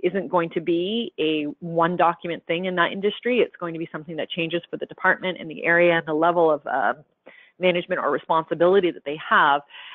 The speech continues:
And you may find that you have areas or openings or abilities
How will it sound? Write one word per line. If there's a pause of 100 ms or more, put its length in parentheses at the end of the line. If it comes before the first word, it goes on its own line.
And
you
may
find (440)
that (960)
you
have
areas
or
openings
or
abilities